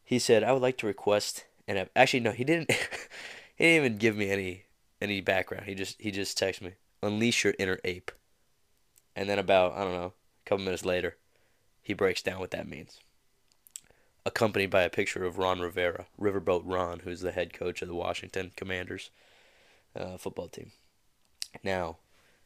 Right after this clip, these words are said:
does that bode well for the episode? I don't know. Are you a Commanders fan? Who cares? Because they're not that great, but they're not that bad, right? But he's a head football coach in the N F L,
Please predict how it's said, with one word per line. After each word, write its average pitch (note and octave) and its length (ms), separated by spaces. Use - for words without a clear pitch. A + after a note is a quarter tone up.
does G2+ 120
that G2 260
bode G2+ 260
well G2 300
for - 140
the G2 120
episode? A2 400
I G2 100
don't F#2+ 140
know. G#2+ 220
Are - 60
you F#2 140
a - 20
Commanders G2 380
fan? A2 200
Who G2+ 140
cares? - 500
Because F#2+ 320
they're G2+ 100
not A2+ 160
that C3+ 160
great, - 340
but - 120
they're C3+ 100
not C#3+ 160
that D3 160
bad, G#2 320
right? G#2+ 200
But A3+ 240
he's G#2+ 140
a G#2 40
head A2 220
football G2+ 260
coach - 380
in G#2 80
the G2 40
N F#2+ 100
F - 120
L, C#3 220